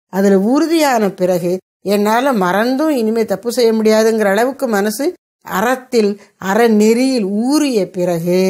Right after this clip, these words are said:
இந்த உலகியல் ரீதியான உறவுகள், வாழ்க்கை முறையை விட்டுவிட்டு இறைவன் பால் திரும்புகிறோம். அப்போ நம்ம அறத்தை விட்டு பிசக மாட்டோம். ஆனா இந்த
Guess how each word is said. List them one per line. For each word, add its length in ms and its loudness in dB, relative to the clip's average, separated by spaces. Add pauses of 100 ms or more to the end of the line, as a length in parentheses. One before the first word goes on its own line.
(420)
இந்த 360 2
உலகியல் 580 2
ரீதியான 600 0
உறவுகள், 560 0
வாழ்க்கை 420 0
முறையை 440 4
விட்டுவிட்டு 640 2 (400)
இறைவன் 540 0
பால் 360 -2
திரும்புகிறோம். 800 0 (360)
அப்போ 460 -2 (340)
நம்ம 320 -2 (300)
அறத்தை 440 -2
விட்டு 260 -6
பிசக 460 -2
மாட்டோம். 600 0 (580)
ஆனா 360 0
இந்த 240 2